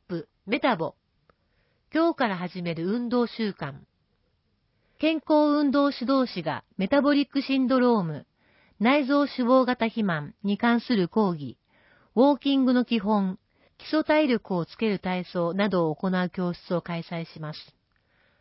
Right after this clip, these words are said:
運動しやすい服装でご参加ください。時、十一月十九日月曜日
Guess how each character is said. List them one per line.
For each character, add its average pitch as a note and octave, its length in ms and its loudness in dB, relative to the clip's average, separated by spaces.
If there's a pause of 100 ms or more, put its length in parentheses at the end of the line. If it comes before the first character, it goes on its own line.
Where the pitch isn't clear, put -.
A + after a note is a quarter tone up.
(380)
運 D4 260 0
動 C#4+ 240 2
し - 160 -6
や C4+ 140 0
す C#4+ 120 -4
い B3 100 0
服 - 200 -8
装 F#3+ 220 -2
で F3 100 -4
ご E3+ 100 -6
参 F3+ 220 -6
加 E3+ 100 -8
く E3+ 100 -10
だ D#3+ 120 -8
さ D3+ 200 -14
い。 A#2+ 140 -18 (1500)
時、 A3 460 -2 (680)
十 C4+ 240 0
一 C#4 200 -2
月 B3 280 -2
十 C4+ 220 0
九 A#3 140 -4
日 D#3+ 280 -4
月 E3 260 -8
曜 A3+ 260 0
日 C3 220 -10